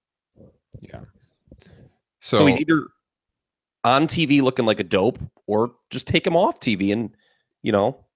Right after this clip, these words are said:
Speaker 2: do a big injury angle and have him come back.
Speaker 1: Well, we might be seeing the last hurrah of Enzo Amore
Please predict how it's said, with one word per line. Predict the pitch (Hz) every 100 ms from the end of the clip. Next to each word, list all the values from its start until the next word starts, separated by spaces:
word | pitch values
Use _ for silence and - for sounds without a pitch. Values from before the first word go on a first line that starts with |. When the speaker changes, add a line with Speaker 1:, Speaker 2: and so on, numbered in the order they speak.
| -
Speaker 2:
do | 104 139
a |
big | 131 160
injury | 185 233 139 82
angle | 64 - 90
and | 110
have | 110
him | 131
come | 151 151
back. | 165 233 240 - _ _ _ _ _ _ _ _ _ _ _ - - - _ _ _
Speaker 1:
Well, | 135 143
we |
might | 160 139
be | 113
seeing | - 117 101
the | 92
last | 92 92 -
hurrah | 101 82 78 -
of |
Enzo | - 82 87 85
Amore | 82 82 82 - 92